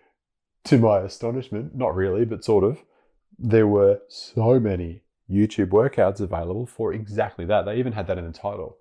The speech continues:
"Twenty minutes, hit workout, at home, no noise, no equipment." Like, whew, perfect.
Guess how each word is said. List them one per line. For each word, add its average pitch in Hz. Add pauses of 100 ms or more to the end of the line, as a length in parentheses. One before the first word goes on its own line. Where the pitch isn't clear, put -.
(320)
"Twenty 139
minutes, 90 (140)
hit -
workout, 92 (400)
at 131
home, 87 (280)
no 123
noise, 92
no 107
equipment." 95 (400)
Like, - (140)
whew, 294 (180)
perfect. 170